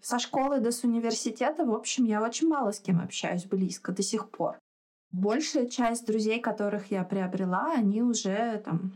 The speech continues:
после двадцати пяти у меня появились, и сейчас после тридцати тоже, поэтому, мне кажется, тридцать лет — это вообще не приговор.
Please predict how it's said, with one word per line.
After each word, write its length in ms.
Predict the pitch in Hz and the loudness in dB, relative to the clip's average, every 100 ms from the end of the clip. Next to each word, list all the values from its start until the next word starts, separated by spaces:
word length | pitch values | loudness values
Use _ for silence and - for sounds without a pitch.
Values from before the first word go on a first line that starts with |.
| - - | -8 -2
после 320 | 240 240 254 | 0 2 2
двадцати 460 | 214 214 240 - | 2 0 -2 -2
пяти 360 | 208 220 - 311 | -2 -2 0 2
у 60 | 302 | 4
меня 220 | 190 190 | 4 2
появились, 600 | 196 202 196 190 185 - | 0 0 2 2 0 -2
и 40 | |
сейчас 500 | 208 - - 220 320 - _ | -4 -4 -2 0 -2 -8 _
после 340 | - 247 254 247 | 0 2 2 2
тридцати 520 | 262 247 - 240 233 | 2 0 -2 -4 -4
тоже, 360 | 233 202 302 269 | 0 0 2 0
поэтому, 600 | 202 202 214 226 208 190 | 0 0 0 2 4 4
мне 260 | 196 220 | 4 2
кажется, 380 | 254 226 - 226 | 0 -2 -2 -4
тридцать 380 | 233 262 269 - | 0 0 0 0
лет — 240 | 214 302 | 2 2
это 160 | 262 240 | 0 0
вообще 280 | 196 - 214 | 0 0 0
не 100 | 294 | 0
приговор. 520 | 269 196 185 180 | 0 0 0 0